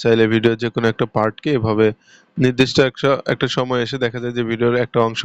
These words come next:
হয়তোবা মোজাইক করে দিতে হয়, সেক্ষেত্রে এটা অনেকটাই কাজে লাগতে পারে। হ্যাঁ, এই পার্টটা মোজাইক হয়ে গেল। তো যাই হোক, এটা আমরা কেটে দিচ্ছি। কেটে দেওয়ার জন্য কি করব? Just এই যে, এই যে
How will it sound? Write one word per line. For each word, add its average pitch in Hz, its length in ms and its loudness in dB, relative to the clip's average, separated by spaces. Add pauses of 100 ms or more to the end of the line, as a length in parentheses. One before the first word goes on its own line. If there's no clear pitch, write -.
(100)
হয়তোবা 120 340 0 (440)
মোজাইক 123 400 0
করে 120 180 6
দিতে 117 220 -2
হয়, 160 140 0 (400)
সেক্ষেত্রে 185 540 0
এটা 123 160 -2
অনেকটাই 110 340 -2
কাজে 117 240 -2
লাগতে 107 280 -4
পারে। 117 160 -2 (1900)
হ্যাঁ, 113 240 2 (120)
এই 139 120 -2
পার্টটা 135 300 -2 (340)
মোজাইক 123 360 0
হয়ে 120 160 0
গেল। 151 120 2 (800)
তো - 120 0
যাই 156 140 6
হোক, 180 180 -2
এটা 131 160 2
আমরা 123 180 0 (480)
কেটে 135 220 -2
দিচ্ছি। 117 220 -4 (100)
কেটে 135 200 0
দেওয়ার 127 200 0
জন্য 123 120 -2 (100)
কি 139 160 -4
করব? 147 140 4 (120)
Just 123 260 0
এই 117 80 -2
যে, 117 80 2 (2000)
এই 123 120 4
যে 131 60 2